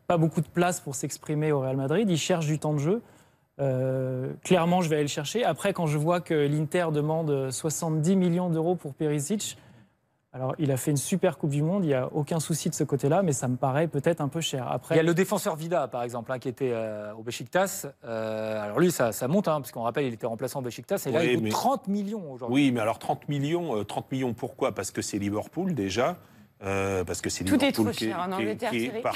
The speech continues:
Speaker 3: mais oui, non, mais voilà. Mais, et, et c'est la même chose pour Perisic. Euh, c'est-à-dire, pourquoi soixante-dix millions ? Parce que c'est Manchester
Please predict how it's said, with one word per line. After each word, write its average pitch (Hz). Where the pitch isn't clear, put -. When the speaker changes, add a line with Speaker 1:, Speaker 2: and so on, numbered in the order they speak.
Speaker 3:
mais 135
oui, 202
non, 147
mais 131
voilà. 269
Mais, -
et, 165
et -
c'est -
la 165
même 160
chose 180
pour -
Perisic. 127
Euh, 113
c'est-à-dire, 127
pourquoi -
soixante-dix 117
millions ? 180
Parce -
que 160
c'est 143
Manchester 117